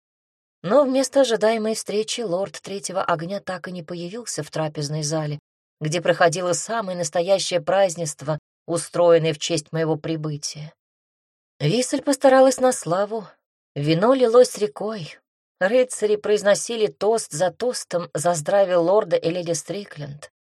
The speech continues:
И, как я успела понять, речь шла о сестре лорда, а не обо мне. Правда, от меня не укрылась скованность движений и смущённое поведение слуг. Или же показалось?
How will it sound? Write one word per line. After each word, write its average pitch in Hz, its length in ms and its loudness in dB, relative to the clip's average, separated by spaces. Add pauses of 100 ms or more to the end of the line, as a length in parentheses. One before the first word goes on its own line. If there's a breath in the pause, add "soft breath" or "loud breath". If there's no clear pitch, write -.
(540)
И, 165 380 -2
как 160 260 0
я 180 100 4
успела 170 460 2
понять, 175 480 0 (380)
речь 247 300 0
шла 220 420 -4
о 202 80 2
сестре 226 560 -4
лорда, 208 560 -2 (240)
а 160 100 2
не 156 140 0
обо 170 200 -2
мне. 202 340 -12 (840)
Правда, 196 340 4
от 180 180 0
меня 185 280 0
не 190 100 -2
укрылась 190 640 -6
скованность 170 760 0
движений 175 760 -4
и 156 160 -6
смущённое 170 720 -4
поведение 165 500 -2
слуг. 214 520 -6 (640)
Или 170 240 0
же 165 180 0
показалось? 170 840 -4